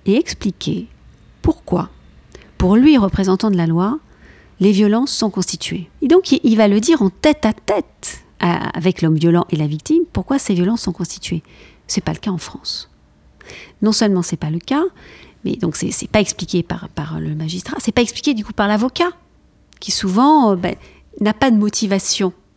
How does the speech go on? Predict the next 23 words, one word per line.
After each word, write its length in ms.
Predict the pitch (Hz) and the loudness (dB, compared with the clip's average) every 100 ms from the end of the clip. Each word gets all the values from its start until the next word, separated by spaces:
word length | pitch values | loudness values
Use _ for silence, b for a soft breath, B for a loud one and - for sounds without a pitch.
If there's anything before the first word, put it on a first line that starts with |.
| _ | _
dans 100 | 170 | -4
la 100 | 160 | -2
décision. 480 | 165 165 170 175 175 | -2 -2 -2 -2 -2
Donc 140 | 160 151 | -6 -10
il 20 | |
sera 120 | 165 | -10
obligé 440 | 151 165 - 165 | -10 -10 -8 -8
de 60 | 151 | -4
lui 60 | 185 | -2
dire, 120 | 269 | -2
ben 120 | 185 | -4
voilà, 160 | 185 247 | -4 -4
vous 60 | 185 | -2
avez 100 | 156 | -4
été 140 | 175 | -6
condamné 280 | - 165 165 | -6 -4 -4
à 40 | |
six 120 | - | -4
mois 140 | 160 151 | -6 -6
de 40 | |
sursis 360 | - - - 285 | -10 -6 -4 -4
parce 180 | - - | -6 -6
que 400 | 170 196 190 | -2 -2 -2